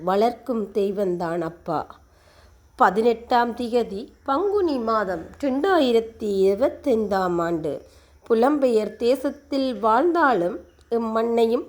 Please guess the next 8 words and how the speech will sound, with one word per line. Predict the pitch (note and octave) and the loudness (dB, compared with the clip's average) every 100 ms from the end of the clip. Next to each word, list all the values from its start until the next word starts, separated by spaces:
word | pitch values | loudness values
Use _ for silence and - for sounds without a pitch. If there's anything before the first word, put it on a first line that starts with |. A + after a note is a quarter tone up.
| - | -6
மக்களையும் | B3+ B3+ - A#4 G4 C4+ B3+ A#3+ | -4 -4 -2 2 2 2 -2 -2
தம் | A#3 A#3 A3+ | -2 -2 0
மனதோடு | A3 C#4 E4+ C4 G#3 | 0 0 2 2 0
வைத்து | F3 F3+ - G3 - - _ _ _ _ _ _ - - _ | -4 -8 -6 -4 -4 -12 _ _ _ _ _ _ -20 -20 _
தமது | D4 B3+ A#3+ A3+ A3+ | 4 4 2 -2 0
கணவனும் | C#4+ C#4 D4 C#4+ D4 F4 - - - - | 0 2 2 2 2 -2 -6 -12 -14 -6
தந்தையுமான | - D#4 G4+ A4+ G#4 C4 A3+ G3+ F#3 F3 B2+ - _ | 2 4 4 4 4 4 0 0 0 -2 -4 -12 _
அமரர் | G#3 G#3 G#3+ A3+ | -4 -2 0 0